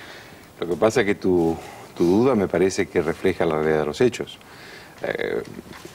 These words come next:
Molina Pico permanentemente avanza y retrocede. Digo que avanza porque no hay que desconocerle que es un jefe de Estado Mayor que por primera vez reconoce la tortura. Eh, reconoce que hubo tortura, él dice, "No más mentira,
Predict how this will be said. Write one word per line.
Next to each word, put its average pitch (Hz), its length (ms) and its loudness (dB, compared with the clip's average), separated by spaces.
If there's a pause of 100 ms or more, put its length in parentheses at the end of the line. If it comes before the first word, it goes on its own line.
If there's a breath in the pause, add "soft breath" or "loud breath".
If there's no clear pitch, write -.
(300)
Molina 92 320 0
Pico - 280 2
permanentemente 92 800 2
avanza 110 560 2
y 85 140 -2
retrocede. 82 640 2 (440 loud breath)
Digo 233 280 2
que 156 100 2
avanza 110 400 2
porque 127 260 0
no 151 160 2
hay 165 200 0
que 143 360 4
desconocerle 120 880 0
que 120 380 2
es 107 200 0
un 113 80 0
jefe 117 240 0
de 104 60 2
Estado 110 220 0
Mayor 107 440 2
que 123 100 -2
por 117 220 0
primera 117 340 4
vez 107 380 0 (120)
reconoce 104 680 0
la 90 100 -2
tortura. - 480 -8 (1700 loud breath)
Eh, 90 180 2
reconoce 98 340 2
que 101 60 4
hubo 117 160 4
tortura, 151 380 2
él 127 40 4
dice, 104 160 0
"No 104 120 2
más 98 100 -2
mentira, 135 480 2